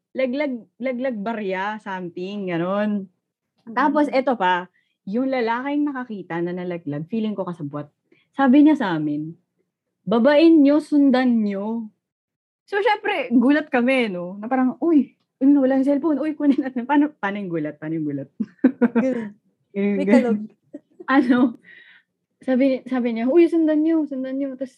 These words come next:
Speaker 1: yun, sinundan nga namin. Pero hindi na namin siya, hindi namin masight kung nasaan na sila. Tinawagan namin yung phone. Syempre, wala na yung ano, wala na yung, yung phone. Hindi na makontak, ganyan. So, <laughs> eh, yung phone,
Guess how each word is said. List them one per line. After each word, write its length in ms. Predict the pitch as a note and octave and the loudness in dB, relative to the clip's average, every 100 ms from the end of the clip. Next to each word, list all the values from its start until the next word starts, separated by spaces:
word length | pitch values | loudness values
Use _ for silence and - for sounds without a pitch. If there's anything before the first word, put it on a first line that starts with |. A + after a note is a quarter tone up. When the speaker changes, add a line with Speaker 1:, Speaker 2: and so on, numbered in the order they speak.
| - | -4
Speaker 1:
yun, 180 | F#4 G4 | -2 0
sinundan 380 | E4+ G4 G4 G#4 | 0 0 -2 -4
nga 140 | G4+ F#4+ | -2 2
namin. 340 | D4+ D#4+ C4+ | 4 4 4
Pero 300 | B3+ F4+ F#4+ | 0 4 6
hindi 340 | F4 F4 F4+ F4+ | 6 4 4 2
na 120 | F4+ | 2
namin 300 | F4 E4 E4 | 0 0 -2
siya, 320 | E4 D#4 D4 _ _ | -4 -6 -10 _ _
hindi 220 | C#4 D4+ | -2 0
namin 260 | F4 E4 D#4+ | 0 0 -2
masight 380 | C4 B3 F#3 G3+ | -4 -4 -8 -8
kung 160 | A#3+ A#3+ | -8 -8
nasaan 320 | A3+ A3+ G#3 | -8 -8 -6
na 80 | G#3 | -6
sila. 320 | C#3+ C#3 D#3+ - _ _ _ _ _ _ _ | -6 -6 -8 -14 _ _ _ _ _ _ _
Tinawagan 480 | F#3 F#3+ G3 G3+ F#3+ | 0 2 2 0 0
namin 220 | F#3 B3 | -2 -2
yung 100 | D4+ | -2
phone. 320 | C4 A#3+ A#3+ _ _ _ | 0 0 -2 _ _ _
Syempre, 280 | E4 D#4 A3 | -4 -2 -2
wala 300 | A#3 B3 B3+ | -2 -2 -2
na 140 | B3+ | -4
yung 180 | A#3 G3+ | -6 -10
ano, 360 | D3+ D3+ E3 E3+ | -8 -8 -10 -14
wala 280 | - F#3+ F#3+ | -8 -6 -4
na 140 | F3+ F3 | -4 -4
yung, 460 | E3+ E3 - - - _ _ _ | -4 -6 -10 -14 -20 _ _ _
yung 220 | D#3 D3 | -6 -6
phone. 340 | - C4 F#3+ | -2 -2 0
Hindi 240 | C#3+ F3 F3+ | 0 -2 -2
na 140 | F3 | -4
makontak, 560 | E3+ F#3 B3 C#4 - - - | -4 -6 -4 -6 -8 -20 -12
ganyan. 400 | D#3 D3 E3+ E3+ - _ _ | -10 -10 -12 -14 -16 _ _
So, 200 | _ C#4 | _ -2
<laughs> 800 | C4 B3 A#3 _ _ _ _ - | 0 -2 -4 _ _ _ _ 0
eh, 80 | D4+ | 2
yung 200 | D#4 C#4+ | 4 2
phone, 460 | B3+ D#3+ D3 D3+ | 0 -2 -2 -8